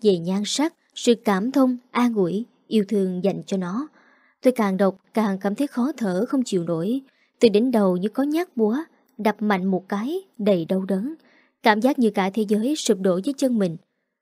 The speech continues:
Họ coi tôi là một con khốn nạn, cướp chồng bạn thân. Cái cảm giác này thật kinh khủng,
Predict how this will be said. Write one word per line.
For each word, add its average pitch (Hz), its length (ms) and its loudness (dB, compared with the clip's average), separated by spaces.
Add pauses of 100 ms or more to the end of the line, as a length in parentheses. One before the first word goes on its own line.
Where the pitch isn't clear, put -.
Họ 220 160 2
coi 247 260 2
tôi 247 360 6
là 202 120 2
một 196 300 2
con 247 180 0
khốn 277 380 2
nạn, 170 240 0 (380)
cướp 370 200 4
chồng 185 260 2
bạn 165 260 -2
thân. 208 180 -2 (800)
Cái 247 100 4
cảm 202 240 2
giác 262 220 0
này 180 380 0 (160)
thật 214 140 -2 (140)
kinh 269 160 2
khủng, 196 340 -2